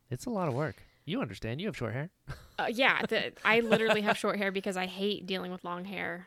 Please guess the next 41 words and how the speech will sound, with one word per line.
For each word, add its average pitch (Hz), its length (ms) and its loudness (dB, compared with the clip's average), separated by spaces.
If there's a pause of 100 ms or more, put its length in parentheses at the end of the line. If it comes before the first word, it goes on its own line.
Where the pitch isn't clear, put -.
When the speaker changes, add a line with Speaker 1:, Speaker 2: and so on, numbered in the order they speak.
Speaker 2:
Like, 196 160 -4
I, 185 260 -2
I 190 120 -2
hate 190 500 0
it. - 160 -2
If 240 160 4
it, 320 160 -4
if 262 140 0
my 339 80 2
hair 381 180 -2
touches 320 340 -4
my 226 120 0
neck, 202 400 -2
I 202 80 -2
want 185 280 -6
to, - 140 -8
like, - 160 0 (300)
shave 196 340 4
my 180 180 0
head. 214 320 0 (540)
<laughs> - 420 -14
Speaker 1:
You 127 120 -2
would 185 100 0
look 160 140 -6
so 123 160 -2
weird 107 260 -4
with 98 140 -8
long 95 180 -8
hair. 95 280 -8 (1080)
Speaker 2:
D-, 285 100 4
wait, 370 220 4
did 294 100 0
I 349 100 2
send 381 200 -4
you 415 80 4
the 440 80 0
pictures 262 440 -4
recently 302 420 -8
that 294 120 -6
I 302 60 -4
have? 311 280 -6